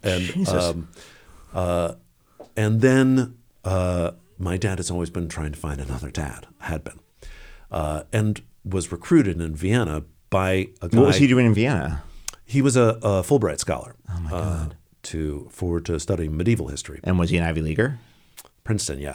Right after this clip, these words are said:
Speaker 2: Princeton, okay.
Speaker 1: Um, and, uh, anyway, uh, he was recruited by a guy whose, uh, father had also been killed.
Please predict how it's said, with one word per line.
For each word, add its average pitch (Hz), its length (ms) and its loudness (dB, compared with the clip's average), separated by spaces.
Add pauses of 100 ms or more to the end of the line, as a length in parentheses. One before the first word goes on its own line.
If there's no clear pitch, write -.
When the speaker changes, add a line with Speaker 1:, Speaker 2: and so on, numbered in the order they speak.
Speaker 2:
Princeton, 82 500 -4
okay. 80 260 -6 (100)
Speaker 1:
Um, 98 420 0 (120)
and, 107 400 2 (120)
uh, 104 280 2
anyway, 98 520 2 (160)
uh, 87 420 0 (300)
he 120 240 2
was 117 160 2
recruited 107 480 0 (160)
by 117 220 4
a 113 80 4
guy 95 320 -2
whose, 101 460 -2 (360)
uh, 85 440 -2
father 95 400 -2
had 95 300 0
also 95 440 4
been 76 260 -6
killed. - 340 -4